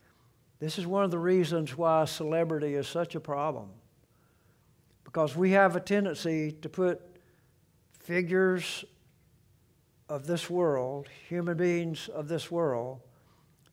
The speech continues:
above God in our mind and in the actual worship of our life. And so God is set apart from His creation. You were created in His image,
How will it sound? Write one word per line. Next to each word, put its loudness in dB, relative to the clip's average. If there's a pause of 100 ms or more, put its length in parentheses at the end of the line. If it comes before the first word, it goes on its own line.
(200)
above -4
God 2
in -2
our -2
mind 0
and -8
in -8 (800)
the -8 (140)
actual 2 (520)
worship -2 (320)
of -4
our -2
life. -8 (960)
And -8
so -2
God 8
is 4
set 6
apart 6
from -2
His -2
creation. -2
You 2
were 4
created 4
in 6
His 4
image, 0